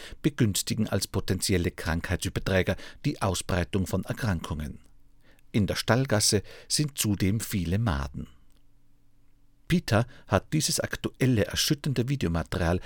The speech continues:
nun an die Staatsanwaltschaft Frankfurt-Oder übersandt. Die Tierrechtsorganisation verlangt die sofortige Schließung des Betriebs und ein Tierhalteverbot für die Verantwortlichen. Darüber hinaus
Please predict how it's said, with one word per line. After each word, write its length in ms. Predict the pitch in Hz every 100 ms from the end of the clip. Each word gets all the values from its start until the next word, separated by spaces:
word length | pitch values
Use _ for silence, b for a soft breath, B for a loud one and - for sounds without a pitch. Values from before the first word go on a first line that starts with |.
| B -
nun 280 | 113 117
an 160 | - 107
die 80 | 131
Staatsanwaltschaft 960 | - 82 - - 90 82 87 110 -
Frankfurt-Oder 760 | - 95 101 - 104 - 95 87
übersandt. 720 | 110 113 - 80 - - - - B B B -
Die 100 | 110
Tierrechtsorganisation 1120 | - 185 165 85 - 95 - 98 98 - 104
verlangt 520 | 98 95 92 156 - - B -
die 100 | 104
sofortige 800 | - 87 - - - - 139 135
Schließung 420 | - 139 - 90
des 160 | 85 -
Betriebs 480 | 104 - 107 - - B B
und 260 | 117 110 -
ein 220 | 78 -
Tierhalteverbot 840 | - 143 98 - 98 87 - 98
für 100 | -
die 80 | 90
Verantwortlichen. 800 | 107 104 95 87 78 - - - - - - _ _ _ -
Darüber 340 | 85 87 95
hinaus 440 | 76 90 135 98